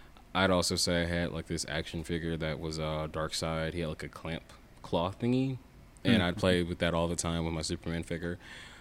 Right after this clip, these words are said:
Speaker 1: But, uh, no, Darkseid and Superman the Animated Series was just amazing. Uh, Jeremy Ironside with his voice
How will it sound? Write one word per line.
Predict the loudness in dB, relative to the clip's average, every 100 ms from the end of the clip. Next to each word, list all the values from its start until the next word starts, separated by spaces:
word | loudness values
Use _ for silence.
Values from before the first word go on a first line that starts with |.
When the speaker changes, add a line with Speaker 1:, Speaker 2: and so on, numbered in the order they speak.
| -10
Speaker 1:
But, | 4 8 8
uh, | 8 6 4 2 -2 -16 -18 -14 -2
no, | 2 4 4 2
Darkseid | 2 2 2 2 2
and | 2
Superman | 2 0 0 0
the | 2
Animated | 0 0 0 0
Series | 0 0 0 2 0 -2
was | -2 0 0 -4 -8 -16 -20 -20 -20 -20 -20 -10
just | 0 2 0 -4
amazing. | -2 0 0 -2 -4 -6 -8 -8
Uh, | -2 -2
Jeremy | 0 0 0 0
Ironside | -2 -2 -2 -2 0 -2
with | -4
his | -6 -8
voice | -6 -2 0 0 0 -4